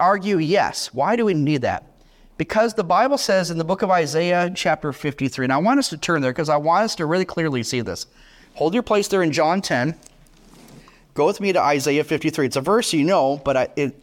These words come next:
it, we really need to see this. John, Isaiah fifty-three. Remember, uh, almost a year ago, we actually did a series on Isaiah fifty-three. And this verse is really the linchpin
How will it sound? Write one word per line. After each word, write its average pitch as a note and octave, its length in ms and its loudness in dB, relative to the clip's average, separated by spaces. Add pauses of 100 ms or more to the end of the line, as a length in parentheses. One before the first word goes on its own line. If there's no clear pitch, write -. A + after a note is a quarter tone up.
(120)
it, D3+ 160 -2
we D3 160 -2
really E3+ 320 2
need E3 100 2
to C#3 60 2
see D3+ 240 0
this. - 340 -4 (2000)
John, C3+ 380 -2
Isaiah D3+ 340 0
fifty-three. F3+ 600 0
Remember, A3 460 2
uh, E3+ 220 2
almost C#4 320 0
a G3 60 0
year G3+ 220 4
ago, D#3+ 200 2
we E3 140 2
actually F3+ 240 0
did F3 100 2
a D#3+ 60 2
series D#3+ 500 2
on C#3+ 160 2
Isaiah C#3 340 2
fifty-three. B2+ 680 -2 (600)
And D3 160 0
this A#3+ 180 2
verse F#3+ 340 0
is D3+ 180 0
really F#3+ 160 2
the E3+ 120 0
linchpin D3+ 640 0